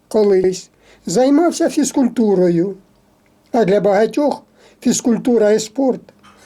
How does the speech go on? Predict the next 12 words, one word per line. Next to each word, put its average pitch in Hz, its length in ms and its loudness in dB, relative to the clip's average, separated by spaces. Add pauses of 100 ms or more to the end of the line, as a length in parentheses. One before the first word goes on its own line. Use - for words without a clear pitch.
(120)
стали 277 420 0
основою 285 920 0
їхнього 262 520 0
життя. 202 600 -2 (1400)
Я 254 180 2
особисто 254 760 -2 (360)
вів 240 260 2
здоровий 220 460 2
спосіб 233 500 -6
життя 220 540 -2 (560)
весь 254 240 0
час 220 520 -2